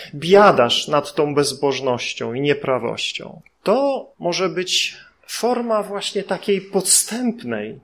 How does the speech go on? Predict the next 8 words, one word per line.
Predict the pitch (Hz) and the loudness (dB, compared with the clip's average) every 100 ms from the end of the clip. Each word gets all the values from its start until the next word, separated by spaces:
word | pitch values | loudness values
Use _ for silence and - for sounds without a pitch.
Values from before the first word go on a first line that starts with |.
| _ | _
radości | 135 156 160 160 143 - - 127 117 123 _ | 0 2 2 0 0 -2 -4 -6 -10 -12 _
z | 131 123 | -6 -2
nieprawości. | 143 151 147 139 135 120 113 - - - - _ _ _ _ _ - | -2 -2 -4 -2 -2 -2 -4 -4 -6 -10 -16 _ _ _ _ _ -14
Gdzieś | 127 196 254 262 - | 0 4 4 4 0
w | |
naszej | 220 208 - 214 - | 0 0 2 2 0
upadłej | 180 190 233 214 208 196 | -2 0 0 2 0 0
naturze | 190 185 226 208 143 113 127 | -2 -4 -4 -2 0 -2 -2